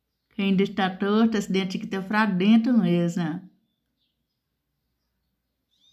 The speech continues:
Então é muito difícil, gente. Eu dou glória a Deus e agradeço muito a vocês que estão assistindo meus vídeos. E você que caiu aí de paraquedas, assiste aí pra ajudar, né, nos comerciais.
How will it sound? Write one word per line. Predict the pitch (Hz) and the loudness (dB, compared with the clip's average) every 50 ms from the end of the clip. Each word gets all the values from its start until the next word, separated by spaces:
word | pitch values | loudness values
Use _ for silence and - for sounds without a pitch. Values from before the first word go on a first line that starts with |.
| _ _ _ | _ _ _
Então | - 208 196 | -4 -2 0
é | 190 | 0
muito | 190 202 208 214 220 254 | 2 2 2 2 2 0
difícil, | 226 - - 208 202 190 - 196 | -2 -2 -2 -4 -4 -2 -2 -4
gente. | 175 170 - 190 | -4 -4 -4 -6
Eu | 175 | -6
dou | 175 180 180 | -6 -6 -6
glória | 180 180 185 190 196 202 202 | -4 -4 -4 -2 -2 -4 -4
a | 196 | -6
Deus | 185 170 165 170 175 185 190 202 202 202 202 | -4 -4 -2 -2 0 0 -2 -2 -4 -6 -6
e | 202 | -8
agradeço | 180 175 180 185 180 175 185 190 185 - 208 | -6 -6 -6 -6 -4 -4 -4 -4 -4 -4 -4
muito | 202 208 226 | -2 -2 -2
a | 214 | -4
vocês | 208 196 202 - - 180 185 185 - | -4 -6 -8 -6 -6 -6 -8 -8 -10
que | - | -12
estão | 185 175 - 175 170 | -14 -10 -6 -4 -4
assistindo | 175 175 - 185 - - - 175 170 | -4 -4 -8 -12 -14 -10 -6 -4 -2
meus | 170 170 165 165 | -2 -2 -2 -4
vídeos. | 170 165 160 160 170 | -4 -6 -4 -4 -4
E | 175 | -4
você | 180 185 190 185 - 202 208 | -4 -4 -6 -4 -4 -6 -6
que | - - | -8 -10
caiu | - 196 180 180 175 | -8 -6 -2 -2 0
aí | 170 165 | -2 -2
de | 165 - | -4 -6
paraquedas, | - 170 165 165 170 170 - - 175 180 185 185 180 175 180 - - - - - - _ _ _ _ | -8 -6 -6 -6 -8 -10 -8 -6 -4 -2 -2 -4 -4 -8 -10 -16 -20 -20 -20 -20 -20 _ _ _ _
assiste | 160 170 170 - - 208 220 226 226 - 220 | -4 -4 -4 -2 -2 -2 0 -2 -2 -2 -2
aí | 202 196 185 185 190 196 - - - - _ - _ _ _ _ _ | 0 0 0 -2 -2 -6 -8 -14 -20 -20 _ -20 _ _ _ _ _
pra | 180 175 | -4 -2
ajudar, | 175 175 190 180 170 160 156 160 160 170 185 185 185 - _ _ - - - _ _ _ _ - _ _ - | -2 -2 -2 -4 -4 -4 -2 -2 -2 -2 -4 -8 -12 -18 _ _ -20 -20 -20 _ _ _ _ -20 _ _ -8
né, | 165 165 | -4 -2
nos | 175 175 175 175 | -2 -2 -2 -4
comerciais. | - - 175 175 180 175 180 - 180 170 165 170 175 165 175 185 185 - - - - - - | -4 -2 0 0 0 -2 -4 -6 -6 -6 -4 -4 -4 -2 -4 -4 -6 -10 -14 -16 -18 -20 -20